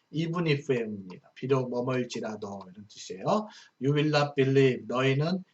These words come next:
믿-, 믿으려 하지 않을 거다. 그죠? 예.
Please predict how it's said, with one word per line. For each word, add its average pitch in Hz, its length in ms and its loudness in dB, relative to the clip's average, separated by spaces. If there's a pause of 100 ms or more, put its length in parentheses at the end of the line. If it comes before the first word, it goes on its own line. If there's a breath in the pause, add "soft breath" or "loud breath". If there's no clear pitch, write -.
믿-, 139 260 -4 (160)
믿으려 135 580 2
하지 131 220 4
않을 127 300 -4
거다. 117 600 -4 (460)
그죠? 147 460 -2
예. 82 180 -16